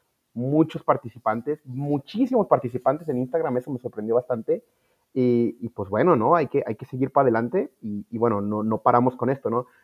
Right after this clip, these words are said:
De aquí les doy la premisa, pues, a la gente que le extra-, que extraña a Kane en el Fantasy, mañana publicamos la mini liga de Bundesliga Fantasy, entonces, ahí para que estén atentos, ¿no?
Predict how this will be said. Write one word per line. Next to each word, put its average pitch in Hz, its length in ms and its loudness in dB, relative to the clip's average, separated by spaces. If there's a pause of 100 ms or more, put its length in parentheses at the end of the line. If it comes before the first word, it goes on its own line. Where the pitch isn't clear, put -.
(100)
De 135 80 4
aquí 139 140 2
les 165 140 8
doy 147 120 8
la 170 140 4
premisa, 135 480 2
pues, - 160 -20
a 123 40 -10
la 117 80 -12
gente 123 280 -6
que 113 140 -4
le 113 60 -2
extra-, - 320 -10
que - 80 -8
extraña 127 420 -2
a 135 80 -6
Kane 120 240 0
en 139 80 0
el 120 120 0
Fantasy, 127 580 -2 (380)
mañana 110 400 -2
publicamos 156 500 2
la 131 80 2
mini 110 200 -2
liga 123 220 4
de 120 80 8
Bundesliga 110 580 -2
Fantasy, 104 380 -10
entonces, 104 520 -6 (440)
ahí 101 200 -4
para 107 180 -2
que - 100 -12
estén 107 180 -6
atentos, 95 380 -10
¿no? 110 240 -10